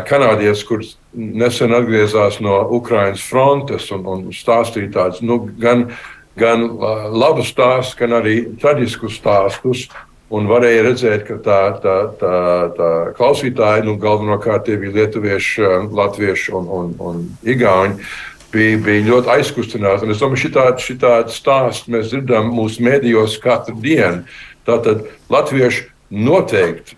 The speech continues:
neuzdos un neaiz-, neaizmirsīs un neatslāps. Ā,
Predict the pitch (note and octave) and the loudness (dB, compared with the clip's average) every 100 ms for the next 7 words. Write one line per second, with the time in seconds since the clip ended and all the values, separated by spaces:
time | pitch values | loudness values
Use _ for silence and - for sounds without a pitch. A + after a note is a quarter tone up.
0 | G2 G#2 G#2 F2 F2 G2 F#2 - G2+ G#2 | -4 -2 -2 -4 -4 -2 -2 -4 -2 0
1 | G#2 F#2+ - A2+ A2 F#2 G#2+ G#2 F#2+ - | 2 0 -6 -10 -10 -4 0 2 0 -2
2 | G2 - F#2+ F#2 - F#2+ A2 A2 A2 G#2+ | -8 -8 -6 -6 -6 -2 0 0 0 0
3 | F#2 F#2+ - - - - - - F#2+ | 2 0 -8 -20 -20 -20 -20 -4 0